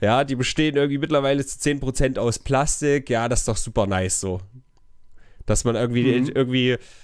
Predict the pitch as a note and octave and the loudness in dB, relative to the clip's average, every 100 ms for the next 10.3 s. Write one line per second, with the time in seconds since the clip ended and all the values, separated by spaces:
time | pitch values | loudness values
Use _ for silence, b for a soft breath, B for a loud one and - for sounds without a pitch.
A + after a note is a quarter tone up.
0 | B - B2 A#2 D3 - C3+ C3+ B2+ E2+ | B -4 -2 0 -2 -2 -2 0 -2 -8
1 | - - C3+ C3+ A2 A2 C3+ C3+ A#2 - | -14 -8 -2 -2 -2 0 2 2 0 -6
2 | - A2+ C3+ B2+ C3 C3 C3 B2+ - A2+ | -8 -2 0 0 0 0 -2 -2 0 0
3 | C#3 C#3 C3 B2 B2 B2+ C3 - A2+ A2+ | 0 -2 -2 2 4 4 2 -2 -2 -2
4 | A2 - - - - - _ A#2+ A#2 A2 | -4 -6 -20 -20 -20 -20 _ 0 0 2
5 | G#2+ - G#2 G2+ G#2+ G2+ - G#2+ - - | -2 -2 -2 0 0 0 0 0 -2 -4
6 | F#2+ G2 F#2 G2 F2+ F2 E2+ - - _ | -4 -2 -2 0 -2 -2 -6 -10 -14 _
7 | B B - - b b b b b - | B B -18 -20 b b b b b -14
8 | D3 E3+ E3 B2+ B2 B2 A2+ B2 C3 C3+ | -6 -6 -4 -6 -4 -4 -6 -6 -6 -6
9 | D3 - C#3 C3 B2+ E3+ F3+ E3 C#3+ C#3+ | -6 -4 -4 -4 -2 -4 -2 -6 -2 -2
10 | D#3 D#3+ | -2 -6